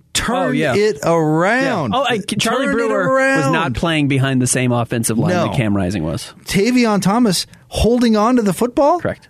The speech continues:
Speaker 1: That might be the single biggest factor to Utah's turnaround, is that the, all of a sudden their workhorse back became, uh, an all-conference player simply by holding on to the football.
Speaker 2: Can I also say this, and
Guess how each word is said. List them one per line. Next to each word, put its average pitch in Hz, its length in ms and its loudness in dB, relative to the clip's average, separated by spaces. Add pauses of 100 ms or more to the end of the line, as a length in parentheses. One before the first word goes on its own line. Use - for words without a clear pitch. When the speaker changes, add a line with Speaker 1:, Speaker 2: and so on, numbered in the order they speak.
Speaker 1:
That 302 240 -2
might 202 260 0
be 180 160 0
the 147 200 0
single 151 340 0
biggest 127 400 -2
factor 120 480 0
to - 180 -2
Utah's 117 640 2
turnaround, 104 480 2
is 104 140 0
that 123 180 -2
the, 139 100 -2
all 156 180 0
of 220 80 -4
a 202 60 2
sudden 190 260 0
their 143 140 0
workhorse 175 720 -2
back 160 300 -2
became, 180 640 0 (600)
uh, 123 360 2 (120)
an 113 120 2
all-conference 165 640 -2
player 117 420 -2 (220)
simply 196 580 -2
by 147 180 0
holding 139 280 2
on 117 140 2
to 104 40 2
the 98 100 -4
football. 92 320 -4
Speaker 2:
Can 185 100 0
I 208 40 2
also 202 200 0
say 180 140 0
this, 147 200 0
and 120 160 2